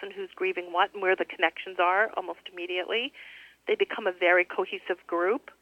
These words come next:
and they're really compassionate towards one another after this goodbye letter is read out loud in class.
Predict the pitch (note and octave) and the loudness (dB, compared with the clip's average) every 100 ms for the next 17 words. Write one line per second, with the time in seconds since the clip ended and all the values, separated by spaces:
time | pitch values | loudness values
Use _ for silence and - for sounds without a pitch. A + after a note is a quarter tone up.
0 | - G3 F3+ F3 F3+ G#3+ A3 E3+ - F3 | -4 0 2 2 2 2 2 0 -4 -2
1 | - - - F#3 - - A3+ - A3 G#3+ | -2 -2 -4 -14 -6 0 0 2 -2 0
2 | G#3+ G#3 A3+ A#3+ - F3 F3+ - F#3+ F3 | 2 4 4 4 6 6 6 0 0 0
3 | - - F3 - F#3 E3+ F3 E3+ E3+ F#3 | -2 -6 -6 -4 2 4 6 4 2 -2
4 | - - - - - F#3 F#3 F3+ F3+ F3+ | -6 -20 -20 -16 -8 -6 2 2 4 2
5 | F3+ F3 F3 F3 - E3+ F3 | 2 2 2 -6 0 6 6